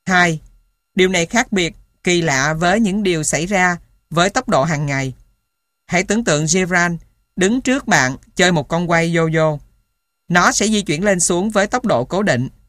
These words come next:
có thể là mất một giây cho một lần lên và xuống.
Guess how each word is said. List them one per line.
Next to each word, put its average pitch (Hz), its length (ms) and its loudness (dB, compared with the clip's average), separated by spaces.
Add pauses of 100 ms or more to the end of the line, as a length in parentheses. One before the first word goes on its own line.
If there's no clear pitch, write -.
(320)
có 208 140 2
thể 165 220 0
là 180 120 2
mất 170 220 -2
một 160 200 -2
giây 160 280 2 (120)
cho 165 140 2
một 143 200 -2
lần 139 160 0
lên 160 300 2
và 139 200 0
xuống. 160 340 -2